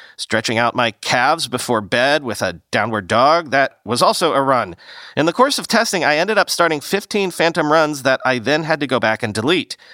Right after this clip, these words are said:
For the most part, other smartwatch makers have settled on a mix of physical buttons and touchscreens. The Apple Watch Ultra, for instance,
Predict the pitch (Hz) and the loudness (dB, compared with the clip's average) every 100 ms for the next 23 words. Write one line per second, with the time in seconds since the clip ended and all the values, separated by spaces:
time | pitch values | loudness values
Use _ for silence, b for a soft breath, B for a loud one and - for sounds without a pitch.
0 | B B B - 180 208 254 214 151 - | B B B -4 0 2 2 0 0 -6
1 | _ - 180 240 - 175 196 190 175 180 | _ 0 0 0 0 0 2 0 0 0
2 | 190 180 156 139 - 160 160 147 147 147 | 0 0 0 2 2 2 2 2 2 0
3 | 202 - - 156 - 156 147 151 123 127 | 0 -2 2 0 0 -2 0 -2 2 0
4 | 135 131 110 113 107 117 - - 113 117 | 0 -6 -2 -2 -2 -4 -2 -2 0 0
5 | 175 - B B - 104 123 120 113 123 | -2 -6 B B -6 -2 0 0 0 2
6 | - - - 160 208 170 165 - 131 139 | 0 -4 0 0 2 2 2 0 -2 0
7 | - 147 | -2 -2